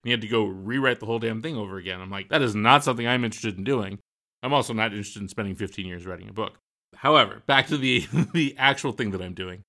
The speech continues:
I'll revise, uh, as I go, and by the time I get to the end of a story, typically I know whether or not it's any good.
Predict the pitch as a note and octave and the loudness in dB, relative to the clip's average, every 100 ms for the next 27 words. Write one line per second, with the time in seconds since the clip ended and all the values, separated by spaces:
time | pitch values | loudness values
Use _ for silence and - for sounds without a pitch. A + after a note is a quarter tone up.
0 | _ _ - D3+ D3 D3+ B2 C#3 D#3 E3+ | _ _ -4 0 2 2 6 8 8 4
1 | D#3 - - A#2+ B2 B2 A#2+ C3+ - A2+ | -2 -8 -4 2 4 4 0 -2 0 -2
2 | G#2+ A2+ A2+ _ _ B2 A#2+ A#2 G#2+ A#2 | 0 -2 -6 _ _ -4 -2 -2 -2 -4
3 | A#2 - D#3+ D#3+ A#2+ - C#3+ C#3 B2 B2 | -4 -6 -6 -4 -8 -6 -8 -8 -12 -12
4 | A#2+ B2 A2+ G2+ G2 - D3+ D#3+ B2+ G2+ | -6 -4 -4 -6 -12 -10 -6 -4 -2 -4
5 | G2 F#2+ _ _ F3 F3 - C#3 B2 A2 | -6 -10 _ _ -4 -4 -8 -4 -2 0
6 | B2 A#2 A#2 A#2+ A#2 A#2 A2 G2+ A2 G#2+ | -2 0 0 0 2 0 -2 -2 -2 -2
7 | G#2+ G#2 G2+ G2+ - - G2 F#2 - _ | -2 -4 -6 -6 -8 -10 -12 -12 -20 _
8 | F#2+ E2+ - - - | -14 -14 -12 -14 -14